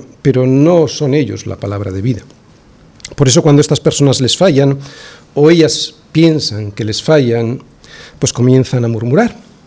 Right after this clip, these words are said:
Murmuración que siempre termina en contiendas, contiendas que siempre terminan en separación. Pasa de ellas.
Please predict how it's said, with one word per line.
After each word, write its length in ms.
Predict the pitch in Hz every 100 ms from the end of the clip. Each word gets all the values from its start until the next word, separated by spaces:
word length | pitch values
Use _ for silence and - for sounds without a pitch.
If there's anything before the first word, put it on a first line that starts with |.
| _ - _ - - - -
Murmuración 680 | 131 127 131 127 - 139
que 80 | 139
siempre 320 | 131 143 123
termina 340 | 123 117 123 139
en 60 |
contiendas, 560 | 160 233 202 143 131 143
contiendas 680 | - 139 143 151 120 120 -
que 120 | 117
siempre 420 | - 131 110 131
terminan 580 | 139 139 120 110 110 127
en 160 | 185 170
separación. 580 | 165 - 95 82 - - - _ _ - _ _ - - - - - - - - - - _
Pasa 340 | 175 196 202
de 120 | 185 123
ellas. 580 | 123 104 - - -